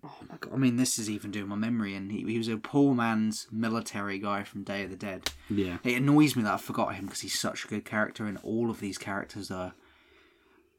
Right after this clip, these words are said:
Speaker 1: not even characters, they're just exposition. Everybody in this film is exposition.
Speaker 2: Yeah. So, the science dude's saying to Morton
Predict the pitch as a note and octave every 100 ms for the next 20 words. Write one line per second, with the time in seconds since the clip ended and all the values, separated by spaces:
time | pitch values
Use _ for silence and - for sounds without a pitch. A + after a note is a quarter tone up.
0 | - A#2 A2 F#2+ G2 G2 A2 G#2+ - G2
1 | G2+ - G#2+ - G#2+ - - F#3+ - A3
2 | C4+ E4+ E4+ B3+ G#3 - - F#2+ E2+ -
3 | D#3 C#3 - - B2 C#3+ C3+ - - _
4 | _ _ _ - - - B2+ C#3 D#3 -
5 | G3 G3 F#3+ - - - - - - -
6 | E3 C3+ B2 A#2+ - - _ _ _ _
7 | _ _ A#2 A2+ D#3+ D#3 C#3+ - A#2+ A#2+
8 | - B2 A2 G#2+ G2+ G2 G2 G#2 G2+ F#2
9 | F2+ F2+